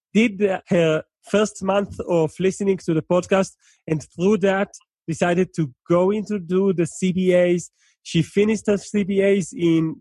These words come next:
another month and a half and started to take bookings and started to get gigs. And now she's, like, already selling for thousands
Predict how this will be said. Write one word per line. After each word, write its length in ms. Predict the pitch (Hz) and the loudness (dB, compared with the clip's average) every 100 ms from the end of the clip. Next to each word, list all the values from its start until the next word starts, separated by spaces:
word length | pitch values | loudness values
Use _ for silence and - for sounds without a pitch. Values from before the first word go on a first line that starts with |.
| - | -8
another 640 | 156 165 190 214 202 190 - | -2 0 2 2 2 -2 -2
month 340 | 175 185 - | 0 0 0
and 160 | 180 151 | -2 -2
a 60 | |
half 440 | - 175 165 - - _ _ _ _ | -2 -2 -2 -6 -18 _ _ _ _
and 380 | 170 160 156 151 | -2 0 2 0
started 380 | 131 185 185 190 | -2 -2 0 -2
to 100 | 175 | -4
take 260 | 185 175 - - _ _ _ | 0 0 -2 -14 _ _ _
bookings 500 | 175 202 220 147 - - | -2 0 -2 -2 -10 -6
and 280 | 170 151 143 | 0 2 0
started 340 | - 165 160 160 | -2 -2 -2 -4
to 80 | 151 | 0
get 280 | 160 151 | 0 0
gigs. 480 | 117 151 196 - - _ _ _ - | 0 0 0 -8 -20 _ _ _ -4
And 260 | 147 147 131 | -2 0 -2
now 420 | 156 160 175 175 151 | -2 2 2 0 -6
she's, 340 | - 170 139 | -2 0 2
like, 260 | 151 143 _ _ - | 0 -2 _ _ -4
already 320 | 165 175 180 | 0 0 -2
selling 540 | - - 160 170 165 131 | -4 -2 0 2 0 -4
for 240 | - 127 - _ | -8 -8 -10 _
thousands 720 | 165 165 160 165 156 147 - | 0 2 2 2 0 -2 -8